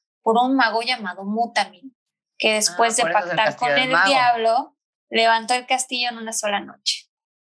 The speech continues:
Speaker 1: Ese castillo,
Speaker 2: Ay,
Speaker 1: después
Speaker 2: cabrón.
Speaker 1: de esta situación, fue disputado por los reinos de Aragón y Navarra, y aunque actualmente el castillo no está en muy buen estado,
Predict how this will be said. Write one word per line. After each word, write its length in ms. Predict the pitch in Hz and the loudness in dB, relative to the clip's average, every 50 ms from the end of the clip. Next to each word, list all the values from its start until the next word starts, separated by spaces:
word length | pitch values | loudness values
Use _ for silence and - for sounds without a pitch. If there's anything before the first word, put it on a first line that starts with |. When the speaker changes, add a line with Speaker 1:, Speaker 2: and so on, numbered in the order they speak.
| _ _ _ _ _ _ _ _ _ _ _ _ _ _ _ _ - _ _ _ _ _ _ _ _ _ _ _ - | _ _ _ _ _ _ _ _ _ _ _ _ _ _ _ _ -20 _ _ _ _ _ _ _ _ _ _ _ -2
Speaker 1:
Ese 220 | - 339 349 415 | -2 2 2 2
castillo, 420 | 415 370 339 349 349 370 359 359 403 - - - | 2 2 0 0 0 0 2 2 2 0 0 -6
Speaker 2:
Ay, 360 | - - 185 214 233 - 226 202 | -14 -16 -16 -14 -14 -12 -6 0
Speaker 1:
después 480 | 208 254 254 254 262 262 254 294 311 311 | 2 2 2 2 0 0 4 4 6 6
Speaker 2:
cabrón. 160 | 330 359 330 | 6 4 4
Speaker 1:
de 120 | 339 339 349 | 4 2 2
esta 340 | 339 339 - - 349 339 339 | 0 -2 0 0 0 0 0
situación, 580 | 339 339 302 262 247 254 262 - 294 294 285 277 440 _ _ _ _ _ _ _ _ _ _ _ _ _ | -2 -8 -8 -8 -8 -8 -6 -4 -4 -4 -4 -6 -10 _ _ _ _ _ _ _ _ _ _ _ _ _
fue 140 | - 269 269 | 2 2 2
disputado 920 | 277 294 285 - - - 226 220 - 240 233 240 240 247 285 330 - _ _ _ | 2 0 -2 -2 -2 -2 -2 2 4 4 4 6 6 6 4 4 0 _ _ _
por 180 | - - 220 214 | -6 -6 -4 -4
los 180 | 214 220 226 220 | -4 -6 -6 -4
reinos 320 | 240 247 240 240 226 208 | -4 -4 -4 -4 -4 2
de 60 | 262 254 | 4 4
Aragón 440 | 262 269 269 247 240 240 247 247 | 6 6 4 4 2 -2 -2 -4
y 100 | 247 240 | -12 -12
Navarra, 600 | 233 254 254 247 233 220 185 - 226 254 277 _ _ | -6 -4 -2 0 2 2 2 0 -2 -6 -10 _ _
y 140 | - 220 226 | -4 0 2
aunque 280 | 226 226 220 208 226 226 | 2 0 0 -2 0 0
actualmente 640 | 226 226 226 - - 262 269 285 311 339 339 339 392 | 0 0 -2 0 2 2 2 2 0 -4 -2 -2 -4
el 100 | 392 392 | -4 0
castillo 480 | - 247 240 - - 247 233 262 285 | -2 -2 -2 -2 -12 -6 -2 -2 -2
no 100 | 277 254 | -2 -2
está 200 | 262 254 - 277 | -4 -2 -2 -2
en 80 | 262 262 | -2 -2
muy 160 | 254 262 254 | -4 -4 -2
buen 180 | 254 262 262 277 | -2 -2 -2 -2
estado, 520 | 277 277 - 262 233 233 262 311 302 - | -2 2 4 6 6 6 4 2 -2 -8